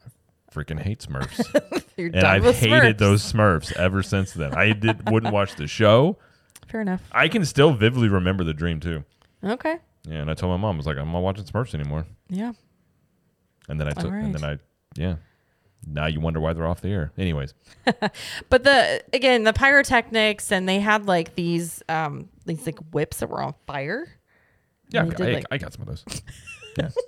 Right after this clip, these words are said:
Speaker 2: <laughs> Stop.
Speaker 1: This is all pretty, pretty standard stuff, really. <laughs>
Speaker 2: Listen, again,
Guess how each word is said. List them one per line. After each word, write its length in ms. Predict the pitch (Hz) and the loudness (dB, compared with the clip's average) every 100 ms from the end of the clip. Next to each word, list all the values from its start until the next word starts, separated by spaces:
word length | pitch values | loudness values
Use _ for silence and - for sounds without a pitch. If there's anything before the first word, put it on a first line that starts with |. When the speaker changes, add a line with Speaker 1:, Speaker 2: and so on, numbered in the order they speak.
| - 523 | -6 -10
Speaker 2:
<laughs> 440 | - _ - - - | -10 _ -20 -20 -12
Stop. 180 | 294 _ - - | -12 _ -14 -8
Speaker 1:
This 140 | 117 | -2
is 60 | 101 | -2
all 140 | 78 | -2
pretty, 360 | - - - 98 _ - - - _ - | -4 -4 -4 -8 _ -14 -12 -20 _ 0
pretty 140 | 98 | 0
standard 480 | - - 98 82 78 | 2 2 2 0 -4
stuff, 300 | - 107 95 | 2 2 2
really. 440 | 92 - 151 135 - - | -2 0 2 0 -4 -18
<laughs> 240 | - - - | -10 -8 2
Speaker 2:
Listen, 540 | 302 277 269 196 170 - | 2 4 2 2 0 -2
again, 600 | 247 339 403 349 185 | 0 4 6 6 2